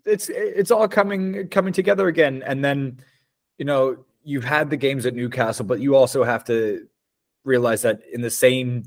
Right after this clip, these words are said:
two weeks, you've also had losses, you know, that catastrophe, more or less, against Bayern at home,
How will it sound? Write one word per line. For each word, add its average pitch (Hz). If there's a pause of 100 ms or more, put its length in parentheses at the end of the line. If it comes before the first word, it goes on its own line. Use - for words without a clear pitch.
two 127
weeks, 107 (420)
you've 113
also 113
had 104
losses, 104
you 110
know, 98
that 92 (1040)
catastrophe, 104 (480)
more 107
or 92
less, 87 (400)
against 101
Bayern 104
at 107
home, 92